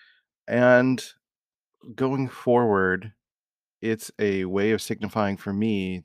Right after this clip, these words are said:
that everything from here on forward is a, um, is a bonus level.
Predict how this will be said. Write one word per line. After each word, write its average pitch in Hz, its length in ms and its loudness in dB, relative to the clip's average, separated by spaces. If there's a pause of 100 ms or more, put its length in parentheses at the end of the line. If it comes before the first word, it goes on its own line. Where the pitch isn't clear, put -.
that 95 260 -6
everything 117 440 -4
from 107 180 -6
here 104 240 0
on 92 280 -4 (120)
forward 87 760 0
is 87 400 -6 (100)
a, 87 520 -10 (720)
um, 85 500 -8 (1500)
is 98 220 -6
a 90 100 -6
bonus 98 460 -2
level. 82 340 -6